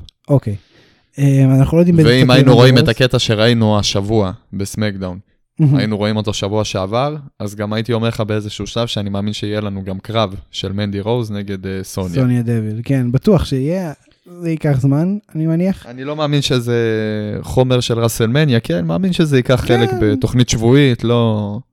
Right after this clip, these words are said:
Speaker 1: כן,
Speaker 2: לא
Speaker 1: אני
Speaker 2: מעבר.
Speaker 1: מסכים.
Speaker 2: זה לא, זה לא החלק הבאמת העיקרי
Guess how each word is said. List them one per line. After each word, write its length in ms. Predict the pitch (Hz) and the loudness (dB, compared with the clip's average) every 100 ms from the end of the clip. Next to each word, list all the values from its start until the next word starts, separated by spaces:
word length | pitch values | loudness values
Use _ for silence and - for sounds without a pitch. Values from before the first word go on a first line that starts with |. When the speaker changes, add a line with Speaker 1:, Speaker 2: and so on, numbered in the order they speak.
| _ - _ _ - - | _ -20 _ _ -20 -8
Speaker 1:
כן, 160 | 240 233 | -4 0
Speaker 2:
לא 180 | 123 123 | 2 4
Speaker 1:
אני 80 | - | 4
Speaker 2:
מעבר. 360 | 113 101 - | 4 2 -2
Speaker 1:
מסכים. 160 | - 110 | -2 0
Speaker 2:
זה 120 | 117 | 4
לא, 280 | 131 143 127 | 6 6 6
זה 160 | 117 123 | 4 4
לא 120 | 135 | 4
החלק 380 | 131 123 117 - | 4 2 2 0
הבאמת 500 | 107 107 107 110 107 | 0 0 2 0 0
העיקרי 1040 | 101 98 95 92 98 - - 107 110 104 | -2 -2 -4 -6 -8 -12 -10 -2 2 2